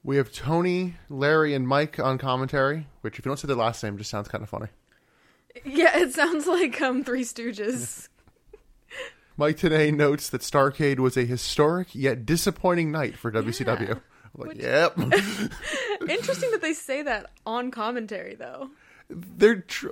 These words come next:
Speaker 1: well, one, I think they're talking about how W C W and N W O are different.
Speaker 2: Oh.
Speaker 1: I think that's what they're going for.
Speaker 2: But how would that make it disappointing?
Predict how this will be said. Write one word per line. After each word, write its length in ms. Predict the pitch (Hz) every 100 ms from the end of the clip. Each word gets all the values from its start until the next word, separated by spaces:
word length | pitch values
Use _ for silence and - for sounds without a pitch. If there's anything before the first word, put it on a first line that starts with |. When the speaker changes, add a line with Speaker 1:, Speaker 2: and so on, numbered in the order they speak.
| -
Speaker 1:
well, 240 | 180 156 143
one, 280 | 165 156 131
I 80 | 131
think 240 | 170 160
they're 100 | 151
talking 360 | 139 135 123 127
about 420 | 117 117 110 - _ -
how 260 | 123 120 110
W 280 | 123 120
C 100 | 117
W 340 | 120 113 110 110
and 80 | 113
N 120 | 117
W 340 | 120 113 117 113
O 160 | 117
are 120 | 113 113
different. 520 | 113 110 135 135 135 - _ _ _ -
Speaker 2:
Oh. 240 | 190 180 _ -
Speaker 1:
I 100 | 123
think 260 | 143 131
that's 240 | 120 123 -
what 100 | 135
they're 100 | 135
going 260 | 135 135
for. 320 | 135 139 135 - _ _ _ _ _
Speaker 2:
But 120 | 254
how 120 | 269 269
would 80 | 262
that 100 | 240
make 160 | 233
it 60 | 220
disappointing? 520 | 208 202 214 196